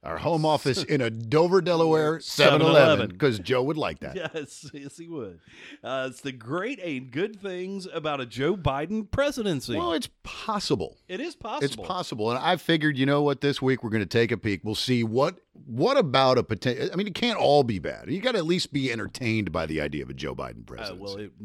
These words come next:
Speaker 2: I, it would be entertaining,
Speaker 1: So
Speaker 2: I'm sure.
Speaker 1: we did some research. You know, we put ourselves in the position of somebody who's so completely denuded of intellectual power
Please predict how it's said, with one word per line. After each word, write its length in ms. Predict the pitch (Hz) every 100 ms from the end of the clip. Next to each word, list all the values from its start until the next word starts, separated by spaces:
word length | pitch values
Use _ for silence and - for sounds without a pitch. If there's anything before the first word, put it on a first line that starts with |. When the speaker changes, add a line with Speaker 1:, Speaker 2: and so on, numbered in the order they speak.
| 101
Speaker 2:
I, 80 | 104
it 120 | 104 107
would 240 | 113 104
be 220 | 123 127
entertaining, 480 | 131 120 117 95 92
Speaker 1:
So 260 | 95 131 120
Speaker 2:
I'm 80 |
sure. 200 | 123 85 117
Speaker 1:
we 140 | 135
did 240 | 131 185 190
some 160 | 262
research. 640 | 269 214 - - - - - -
You 100 | 139
know, 140 | -
we 100 | -
put 200 | - 139
ourselves 420 | 147 147 147 139 120
in 40 |
the 80 | 110
position 420 | - 101 117 110
of 80 | 95
somebody 300 | - 110 110
who's 160 | 95 -
so 260 | 135 143
completely 760 | 131 110 - 139 151 147 123 95 - -
denuded 680 | 143 123 139 160 202 170 143
of 260 | 120 120
intellectual 840 | 175 156 - 143 131 - 135 107 101
power 520 | - 98 71 53 60